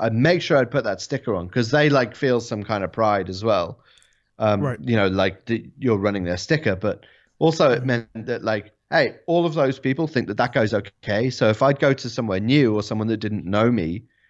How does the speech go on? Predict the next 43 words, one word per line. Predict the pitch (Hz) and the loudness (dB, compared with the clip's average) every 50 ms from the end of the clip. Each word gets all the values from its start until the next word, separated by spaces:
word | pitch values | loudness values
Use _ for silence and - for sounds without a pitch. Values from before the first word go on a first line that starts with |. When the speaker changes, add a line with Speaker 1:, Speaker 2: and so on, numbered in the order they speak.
| _ _ - | _ _ -2
Speaker 1:
it'd | 123 123 120 | 0 2 4
be | 120 | 4
like, | 107 - - - | 2 2 0 2
"Oh, | 139 143 | 2 2
Speaker 2:
Right, | 127 127 | 4 4
Speaker 1:
he | 151 160 | 4 4
runs | 151 165 156 151 143 - | 4 4 4 4 2 0
Speaker 2:
right, | 127 113 | -2 -4
Speaker 1:
with | - 113 | 0 2
Speaker 2:
right. | 113 123 | 2 2
Speaker 1:
those | 131 - | 0 -2
guys." | - 101 80 73 62 62 62 - - _ _ _ _ _ _ _ _ _ _ _ _ _ _ _ | -2 -2 -2 -2 -2 -4 -10 -16 -20 _ _ _ _ _ _ _ _ _ _ _ _ _ _ _
So | _ - - 127 117 | _ -4 0 2 2
it's | 117 120 131 | 2 4 4
Speaker 2:
Right. | 117 113 | 2 2
Speaker 1:
okay. | 113 - 131 120 107 95 | 2 2 0 0 2 0
And | 92 117 139 | 0 0 0
I'd, | 160 165 156 | 0 0 0
like, | 147 123 107 107 - - | -2 -4 -4 -4 -8 -8
um, | 87 101 98 92 92 - _ _ - 113 | -8 -8 -8 -10 -14 -16 _ _ -20 -14
do | - 139 | -10 -6
you | 139 | -2
remember | 151 156 160 156 | -2 -2 -2 -2
Commandos? | - - 123 113 104 107 117 123 135 147 151 151 151 151 | -6 -6 -4 -2 -2 -2 -2 0 0 0 0 -2 -4 -8
Do | - | -10
you | - 113 | -8 -6
remember | 110 110 113 113 | -6 -6 -6 -6
the | 113 | -8
team | - 131 113 113 113 | -6 -6 -6 -6 -6
Commandos? | - 110 107 101 104 110 113 120 131 127 - - _ _ _ _ _ _ _ _ _ _ _ _ _ _ _ _ _ _ _ _ _ - | -6 -4 -4 -2 -2 -2 -2 -2 -2 -4 -6 -10 _ _ _ _ _ _ _ _ _ _ _ _ _ _ _ _ _ _ _ _ _ -12
Speaker 2:
I | 143 143 143 | -10 -10 -8
don't. | 135 127 143 135 | -6 -6 -4 -4
Speaker 1:
It's, | 113 - | 0 0
like, | 139 110 113 | 0 2 2
a | 104 | 0
really | 101 95 104 117 117 113 113 110 107 104 - | 0 0 2 2 4 4 4 2 0 0 0
old, | 104 107 107 104 104 104 98 - | 4 4 4 4 2 0 -4 -6
famous, | - 113 107 104 104 98 98 92 - - | -2 -2 -2 -2 -2 -4 -6 -8 -4 -2
like, | 90 85 85 82 _ - _ _ _ _ _ _ _ - | -2 -2 -2 -4 _ -20 _ _ _ _ _ _ _ -8
uh, | - 80 - - 90 | -6 -6 -4 0 0
Aichi | 101 104 104 - 117 | 0 0 -2 -6 -8
team. | 110 - 123 123 123 - - - - | -2 -2 -2 -2 -2 -8 -14 -4 0
Like, | 135 127 127 | 0 0 0